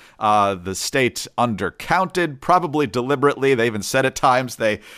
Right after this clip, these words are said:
they delayed and, and, and fudged the numbers a little bit 'cause they didn't want a federal investigation into what was going on.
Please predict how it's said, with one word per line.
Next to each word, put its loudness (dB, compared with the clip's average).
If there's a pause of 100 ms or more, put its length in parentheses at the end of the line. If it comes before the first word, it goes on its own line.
(200)
they -4
delayed 4
and, -8
and, -12
and -16
fudged -2
the -4
numbers -2
a -2
little -2
bit -4
'cause -6
they -2
didn't -4
want 2
a 0
federal 2
investigation 0
into -6
what -4
was -10
going -4
on. -10